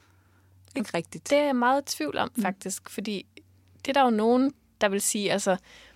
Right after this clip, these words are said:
Speaker 2: noget af det, jeg har hørt om bæredygtige investeringer, det er, at så skal du for eksempel købe aktier fra en bæredygtig virksomhed.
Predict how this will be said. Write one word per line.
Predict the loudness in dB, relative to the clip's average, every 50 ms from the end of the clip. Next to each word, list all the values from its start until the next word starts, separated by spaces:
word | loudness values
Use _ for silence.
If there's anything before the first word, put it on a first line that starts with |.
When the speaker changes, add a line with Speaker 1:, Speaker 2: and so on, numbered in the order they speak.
| _ _ _ _ _ -10 0
Speaker 2:
noget | 4 6 6
af | 6 6
det, | 4 4
jeg | 4 2
har | 2 0 -2
hørt | 0 0 0 2 2
om | 0 -2 -4 -4
bæredygtige | -4 0 2 2 2 0 -2 -6 -6 -6 -6 -6 -4
investeringer, | -4 -2 -2 -2 0 2 2 2 0 0
det | 2 2
er, | 2
at | 4 2
så | 0
skal | -2 -2 -2
du | -4 -4
for | -4 -2
eksempel | 0 0 0 0 -2 -4
købe | -4 -6 -6 -2 2 2
aktier | 2 2 2 0 0 0 0
fra | 0 -2 0 2 4 4 4 2 -4 _ _ _ _ _ _ _ _ -20 -6 -2
en | -2 0 0
bæredygtig | 0 0 0 0 0 -4 -6 -6 -6 -4
virksomhed. | -4 -4 -4 -4 -6 -6 -6 -6 -10